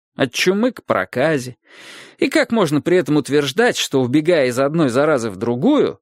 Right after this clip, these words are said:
сотворённые таким образом приближаются к идеалу?» Тут Клопауций начал кричать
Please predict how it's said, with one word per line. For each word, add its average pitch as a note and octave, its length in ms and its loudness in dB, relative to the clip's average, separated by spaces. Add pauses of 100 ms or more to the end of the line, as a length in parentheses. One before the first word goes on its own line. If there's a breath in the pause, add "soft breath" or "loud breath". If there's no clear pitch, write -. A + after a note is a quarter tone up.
(200)
сотворённые E3 880 0
таким A#2+ 420 -2
образом C#3 600 -2
приближаются C#3+ 880 0
к - 100 -10
идеалу?» A#2 580 -2 (1500)
Тут C3 320 0
Клопауций C3+ 800 0
начал A#2+ 340 -2
кричать A2 640 -4